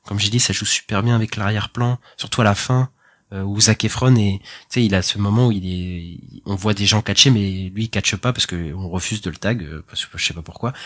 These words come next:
Et la caméra se focus, euh, au début, se focus que sur lui et on, et en fait le match se passe en premier plan et lui, euh,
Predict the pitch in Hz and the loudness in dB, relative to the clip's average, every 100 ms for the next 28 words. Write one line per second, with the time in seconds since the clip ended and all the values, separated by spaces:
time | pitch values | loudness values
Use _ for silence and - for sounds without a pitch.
0 | - - - 104 104 - 113 123 139 - | -16 -18 -6 0 2 6 8 10 8 4
1 | - - 123 117 107 104 107 110 104 117 | -2 2 2 4 0 0 0 -2 -2 -4
2 | - 113 - - - 117 - - 131 - | -2 0 0 -2 -6 2 2 6 8 8
3 | 117 127 165 120 104 104 80 101 131 113 | 8 8 8 6 4 4 2 0 2 4
4 | 104 127 - - - 113 127 98 90 - | 6 6 6 0 0 2 4 2 -2 -4
5 | 101 101 101 120 123 98 92 110 104 95 | -6 -6 -4 -4 -2 -4 -6 -6 -6 -6